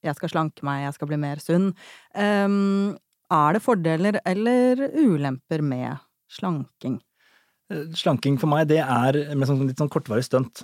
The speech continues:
Speaker 2: Sånn
Speaker 1: Mm.
Speaker 2: veldig nå, nå er jeg i gang, nå er jeg klar. Eh, og så er det ofte ganske store inngripende endringer, eh, som man klarer når man er motivert, eh, men ikke nødvendigvis klarer når man ikke er fullt så motivert, da.
Speaker 1: Mm.
Speaker 2: Og den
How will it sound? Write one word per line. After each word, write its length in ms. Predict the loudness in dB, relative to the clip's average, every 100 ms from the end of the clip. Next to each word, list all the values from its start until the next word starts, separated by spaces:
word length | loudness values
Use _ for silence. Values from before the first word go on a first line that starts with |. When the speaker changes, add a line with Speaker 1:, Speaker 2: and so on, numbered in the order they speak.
| -8
Speaker 2:
Sånn 180 | 0 2
Speaker 1:
Mm. 20 |
Speaker 2:
veldig 280 | 2 2 2
nå, 380 | 4 4 4 2
nå 360 | 2 4 4 2 0
er 60 | 2
jeg 60 | 2
i 20 |
gang, 180 | 2 0 2
nå 80 | 2
er 100 | 2
jeg 40 |
klar. 240 | 2 2 0 -10 _ -20 -20 _ -4
Eh, 140 | -2
og 80 | -2
så 160 | 0 0 0
er 40 |
det 800 | 0 0 2 2 2 2 2 0
ofte 680 | -2 -6 -4 0 2 0 0
ganske 240 | 0 -2 -6
store 280 | -4 0 2
inngripende 480 | 2 2 -2 -2 2
endringer, 440 | 2 4 4 2 0 _ _ _ _ -8
eh, 220 | -6 -4
som 240 | 0 2
man 220 | 2 2 2
klarer 340 | 2 4 2
når 140 | 2 2
man 120 | 4
er 40 | 4
motivert, 540 | 4 2 0 -2 -16 _
eh, 340 | -8 -6 -4 -2
men 440 | -2 0 -2 -2
ikke 140 | -2 0
nødvendigvis 240 | 2 2
klarer 160 | 0 2
når 60 | 0
man 100 | 0
ikke 140 | -6
er 40 | -10
fullt 260 | -10 -10
så 100 | -6
motivert, 320 | -6 -4 -6
da. 80 | -6 -6
Speaker 1:
Mm. 400 | -4 -2 -4 -8 -4
Speaker 2:
Og 80 | 0
den 300 | 2 4